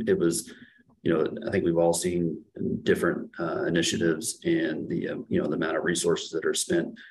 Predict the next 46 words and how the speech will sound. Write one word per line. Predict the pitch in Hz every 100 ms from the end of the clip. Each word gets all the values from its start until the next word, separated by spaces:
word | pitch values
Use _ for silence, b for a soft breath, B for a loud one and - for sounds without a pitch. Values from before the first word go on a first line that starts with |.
| B _ -
um, | 85 78 76 73 - -
you | 82
know, | -
to, | - 78 78
to | 85
launch | 82 85 82
a | 82
resource | 82 78 80 80 -
and | 82 82
just | 95
the | 87 82
change | - 90 90 87
management, | 85 85 85 85 78 - - - _
you | - 113
know, | 110
structure | - - 80 - 82
and | 80
the |
investment | 76 85 85 92 80
we | 82
make | 78 82 -
in | 82
how | 76 78
we | 82 80
make | 76 -
change, | - 78 82 104 - B B B -
um, | 82 78 76 73
and | 76 80 85
really | 87 87 82
bringing | 85 87 85 80 -
teams | 87 85 78
along | 76 78 80 82
to | 82
where | 80
they | 78 78
can, | 80 76 73 -
you | -
know, | 113 - -
work | - -
through | 92 82
a |
process. | - 85 80 - 87
It's | 85
a, | - -
it's | 92 90
a | -